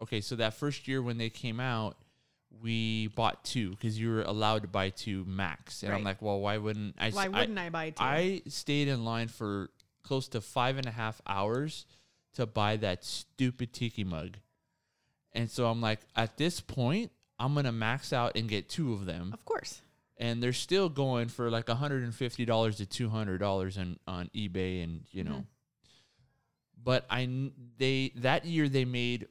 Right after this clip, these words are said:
Speaker 1: one design for California and
Speaker 2: Right.
Speaker 1: one design for Florida.
Speaker 2: Yeah.
Speaker 1: And so what people were doing were trading their extra California for,
Speaker 2: Right.
Speaker 1: for people's extra Florida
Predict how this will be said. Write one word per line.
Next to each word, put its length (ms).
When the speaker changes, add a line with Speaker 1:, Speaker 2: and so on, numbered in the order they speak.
Speaker 1:
one 440
design 460
for 160
California 880
and 120
Speaker 2:
Right. 120
Speaker 1:
one 140
design 320
for 180
Florida. 560
Speaker 2:
Yeah. 160
Speaker 1:
And 220
so 180
what 360
people 300
were 140
doing 420
were 120
trading 560
their 240
extra 560
California 960
for, 220
Speaker 2:
Right. 220
Speaker 1:
for 280
people's 560
extra 460
Florida 680